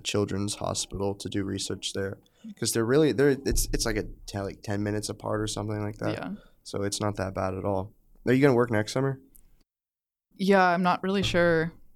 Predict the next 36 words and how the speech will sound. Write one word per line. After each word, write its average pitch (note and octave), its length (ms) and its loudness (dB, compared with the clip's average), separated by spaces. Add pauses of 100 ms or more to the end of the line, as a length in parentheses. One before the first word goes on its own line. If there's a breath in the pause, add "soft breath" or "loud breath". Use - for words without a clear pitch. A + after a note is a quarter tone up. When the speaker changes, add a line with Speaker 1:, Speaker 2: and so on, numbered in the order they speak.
(120)
Speaker 2:
what D3+ 180 2
I'm D#3+ 100 2
gonna E3 160 0
be E3+ 140 2
doing E3+ 440 0
next E3+ 260 0
summer F3 200 2
yet. F3 320 2 (460)
Applied C#3+ 240 0
to D3 80 -4
a C3+ 40 -4
couple C#3+ 240 -2
different C#3 280 -4
jobs, C3 540 -2 (140)
but A#2+ 260 -4
it's - 160 -8
still B2+ 360 -6 (120)
a C3+ 80 -6
while G#2 240 -4
away. A2+ 240 -6 (220 loud breath)
Speaker 1:
Yeah. G#2 280 4
Speaker 2:
So, B2+ 380 -6 (480)
not - 160 -4
Speaker 1:
What, - 20 2
Speaker 2:
sure C#3 140 6
yet. - 160 -6
Speaker 1:
what B2 120 2
do C3+ 60 4
you C3+ 60 0
think C3+ 240 -2
you B2 140 0
like? G#2 440 0
What, B2+ 220 4
what's, F#3 180 4
like, A#3+ 140 4
your, F#3+ 120 2